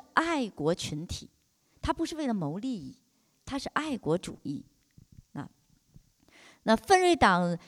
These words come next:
的开始是谁呢？我们记得当初期教会，啊，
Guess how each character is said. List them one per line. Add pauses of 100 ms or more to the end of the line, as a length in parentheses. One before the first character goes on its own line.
(180)
的
开
始
是
谁
呢？
我
们
记
得 (220)
当 (200)
初
期
教
会， (320)
啊，